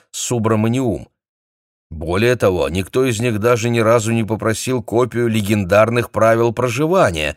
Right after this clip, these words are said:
на которые вдова с завидным постоянством ссылалась и которые якобы служили основанием для ее жесткого диктата.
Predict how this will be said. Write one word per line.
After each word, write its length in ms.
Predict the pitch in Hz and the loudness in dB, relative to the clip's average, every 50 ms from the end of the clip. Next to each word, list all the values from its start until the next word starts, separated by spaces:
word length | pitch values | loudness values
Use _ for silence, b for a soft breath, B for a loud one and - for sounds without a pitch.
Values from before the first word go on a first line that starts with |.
| B B B B B B _ | B B B B B B _
на 120 | - 95 92 | -4 -4 0
которые 380 | 82 107 - 113 107 104 95 | 0 0 0 0 0 0 0
вдова 480 | 80 76 73 78 73 73 95 120 156 147 | -2 0 -2 -2 0 2 4 4 4 4
с 60 | 101 | 2
завидным 560 | 82 80 95 92 95 101 92 87 92 90 80 | 0 -2 -2 0 0 -2 -2 -2 -2 -4 -4
постоянством 840 | - 101 - - - 76 78 85 113 135 147 139 - - 104 98 92 | -4 -6 -8 -6 -6 -6 -2 0 0 0 0 0 -4 -6 -6 -6 -6
ссылалась 720 | - - - 80 80 80 80 80 90 123 156 151 - B B B B B B _ | -6 -6 -6 -6 -4 -2 -2 0 0 0 -2 -4 -6 B B B B B B _
и 80 | - 104 | -10 -6
которые 420 | - 107 90 - 107 104 110 104 | -6 -4 -4 -2 -2 0 0 -2
якобы 480 | 87 73 73 85 107 117 - 131 120 135 | -2 -2 2 2 2 2 0 -4 -4 -4
служили 460 | 120 - 92 101 95 90 117 113 107 | -6 -6 -6 -6 -4 -2 0 2 2
основанием 720 | 101 95 - - 85 71 76 95 117 147 156 156 147 131 110 | 2 2 0 -4 -6 -2 2 4 4 4 4 2 0 -2 -2
для 200 | 87 92 95 98 | -2 -2 0 0
ее 220 | 101 104 107 107 | 0 0 0 -2
жесткого 600 | 92 80 92 117 131 123 - - - 123 123 123 | -2 0 0 0 0 0 -4 -4 -4 -2 -2 -2
диктата. 640 | 104 120 143 143 - - 110 85 - - 104 - | -2 -4 -6 -6 -2 0 0 0 0 -4 -8 -10